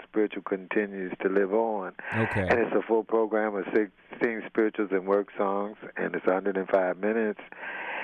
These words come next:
Speaker 1: And, uh, I'm doing it with a pianist, bass, and a percussionist.
Speaker 2: Okay.
Speaker 1: And, um, it's an hour and five minutes with a fifteen-minute intermission. And I have this, uh,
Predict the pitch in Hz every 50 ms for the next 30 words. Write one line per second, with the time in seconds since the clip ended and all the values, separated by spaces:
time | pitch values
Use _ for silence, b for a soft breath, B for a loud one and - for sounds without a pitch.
0 | B B - - 110 113 110 110 107 107 101 95 - 104 104 101 101 101 98 95
1 | 98 98 92 - - - - 98 95 98 98 110 113 113 110 107 - - 95 92
2 | 95 95 - - - - 92 87 87 85 - - 104 104 107 107 107 107 110 104
3 | 95 - _ - 104 98 98 98 95 - - - 101 92 95 - - 90 - -
4 | 117 110 107 - - 104 104 107 110 101 - - - - - - 113 107 - -
5 | 107 95 92 104 120 B B B B B B _ _ - 110 110 107 107 107 104
6 | 104 104 101 101 - _ - - 98 98 95 98 101 98 98 98 101 101 101 101
7 | 98 101 - _ _ _ _ _ _ - 101 - - 95 90 90 - - 101 98
8 | 104 107 104 101 - - - - - 104 101 104 98 98 104 113 117 123 135 135
9 | 131 - - 101 98 80 82 82 - 104 107 101 - - 107 98 98 98 98 95
10 | 95 95 95 95 92 92 95 110 123 131 127 - - 131 127 120 B B B B
11 | B B B B B - 98 98 95 101 104 104 117 117 110 - - - 104 95
12 | - - - 85 90 90